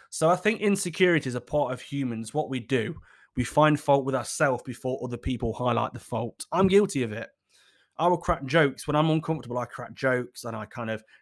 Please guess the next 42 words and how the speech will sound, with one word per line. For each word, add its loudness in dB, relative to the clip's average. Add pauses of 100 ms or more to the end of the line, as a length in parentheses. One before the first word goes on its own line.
take -4
the 2
piss -4
out 2
of -6
myself -2
before -4
anybody -2
else 0
gets -8
the -12
chance -8
to -12
take -8
the -14
piss -6
out 0
of 0
me. -2 (260)
It's -6
a -6
coping -2
mechanism. -4
It's -12
a -18
defensive -4
mechanism. -6 (560)
But 2
I 6
absolutely 2
guarantee 4
you 2
now 4
that -2
every 4
little 0
flaw -2
that -8
you -4
feel -4
about -6
yourself -6